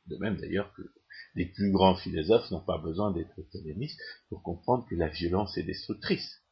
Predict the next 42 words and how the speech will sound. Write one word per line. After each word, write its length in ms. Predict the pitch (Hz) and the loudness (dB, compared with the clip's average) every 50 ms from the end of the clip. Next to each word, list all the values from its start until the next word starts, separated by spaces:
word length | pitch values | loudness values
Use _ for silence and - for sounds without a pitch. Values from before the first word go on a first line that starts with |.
| _ _ _ _ _ _ _ - - | _ _ _ _ _ _ _ -12 -10
Et 60 | - | -8
c'est, 300 | - - - - - 90 92 - - | -8 -8 -8 -8 -8 -10 -10 -6 -4
c'est 100 | 92 92 | -2 0
leur 360 | 95 85 - 151 120 110 110 | 2 10 10 10 10 10 6
discipline 800 | 101 110 117 104 - - 104 90 - - 127 135 117 113 107 98 - - | -2 -2 -2 -2 -4 -4 -6 -6 -2 0 0 0 0 0 -2 -4 -2 -2
à 160 | 98 98 104 | -2 4 6
eux 200 | 131 175 202 190 - - - - - - | 8 8 8 6 2 -4 -10 -10 -10 -6
qui 120 | - 104 92 | -4 2 4
devrait 280 | 104 104 104 113 117 | 6 8 12 12 12
leur 220 | 104 95 90 - - | 12 12 10 10 8
permettre 400 | - 82 87 90 101 98 87 76 | 8 8 10 10 8 8 8 6
de 80 | 78 | 2
le 60 | 78 | 2
savoir, 500 | - - - 95 - 98 127 156 170 131 | 2 0 -4 -4 0 4 8 8 8 8
et 60 | 101 87 | 8 6
de 100 | 87 85 | 6 8
même 320 | 92 120 123 101 90 92 - - | 10 10 10 10 6 -2 -2 -2
qu'elle 220 | 87 80 82 78 | -2 0 0 2
devrait 300 | 78 82 78 - 92 95 | 2 2 2 4 4 4
leur 200 | 87 80 - - | 6 6 4 2
permettre 360 | - - 80 78 95 - 80 78 | -4 -8 -6 0 0 -2 -2 -2
d'identifier, 760 | 78 82 80 - 82 80 - _ 80 - - - 101 87 - - - - - _ - | -14 -16 -12 -12 -12 -12 -12 _ -20 -14 -6 -2 -2 -2 -2 -4 -18 -20 -16 _ -2
euh, 260 | 80 80 - - - - - - - - 65 - - | 0 0 0 0 -4 -6 -10 -12 -14 -12 -12 -14 -12
ce 160 | - - - | -10 -8 -8
qui 220 | - - - 87 80 | -8 -6 -4 -4 -4
est 20 | |
violent 360 | 78 80 87 92 107 127 135 107 | -2 0 0 2 2 2 2 0
et 20 | |
ce 140 | 95 - - - - - | -2 -4 -6 -10 -14 -14
qui 100 | - 90 82 | -14 -12 -10
ne 140 | 85 87 95 | -6 0 2
l'est 160 | 135 147 143 | 2 4 6
pas, 240 | 143 113 87 82 - - | 4 4 2 2 -4 -14
c'est-à-dire 360 | 98 - 95 85 87 101 90 - | -12 -8 -6 -4 -2 -4 -4 -6
de 80 | - 85 85 95 107 | -14 -16 -14 -10 -8
distinguer 680 | 117 113 - - - - 101 101 95 95 104 92 87 - - - _ - | -8 -8 -8 -8 -4 -2 -2 0 2 2 2 2 2 0 -10 -16 _ -4
les 240 | 85 80 80 98 | -4 -2 4 4
actes, 220 | 98 90 - - _ _ _ _ _ - - | 4 4 4 0 _ _ _ _ _ -10 -8
euh, 80 | 92 - 90 92 82 - - _ _ | -8 -8 -8 -10 -12 -14 -16 _ _
destructeurs 720 | 78 85 85 92 - - - - 90 87 - - 175 165 - | -12 -6 -4 -4 -4 -4 -6 -8 -8 -4 2 2 2 4 4
des 180 | 98 95 95 | 0 -2 0
actes 180 | 107 98 - | -2 -4 -4